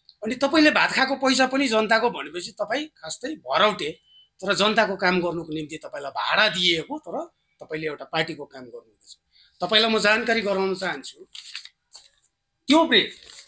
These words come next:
जुन एक्काइस तारिकको बेलुका सुरज राई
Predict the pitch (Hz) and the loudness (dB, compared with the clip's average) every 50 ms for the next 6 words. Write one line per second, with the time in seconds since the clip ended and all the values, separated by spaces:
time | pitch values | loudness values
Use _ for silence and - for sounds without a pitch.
0 | _ _ 170 208 262 262 - 220 - 240 247 254 254 277 262 262 262 262 - 277 | _ _ -2 0 0 2 0 0 2 4 2 4 4 2 0 0 -2 -4 -4 -4
1 | 262 196 220 220 226 226 220 220 254 240 214 202 220 247 233 - - 214 214 220 | 0 2 2 2 4 2 0 2 4 4 4 4 2 -2 -6 -12 -8 -4 0 2
2 | 240 240 240 196 196 196 202 214 226 | 4 4 2 2 2 2 4 4 2